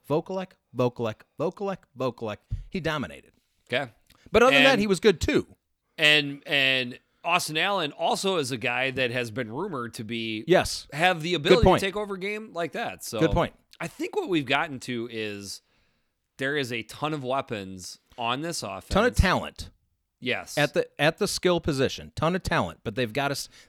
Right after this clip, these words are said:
Speaker 1: young guys have to step up to be, for them to really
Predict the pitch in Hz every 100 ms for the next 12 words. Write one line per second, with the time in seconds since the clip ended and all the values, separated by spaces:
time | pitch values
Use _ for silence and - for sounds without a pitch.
0 | - 123 170 190 180 - 160 - 165 -
1 | 156 - 123 - - 120 117 117 - -
2 | 123 123 113 101 131 123 120 107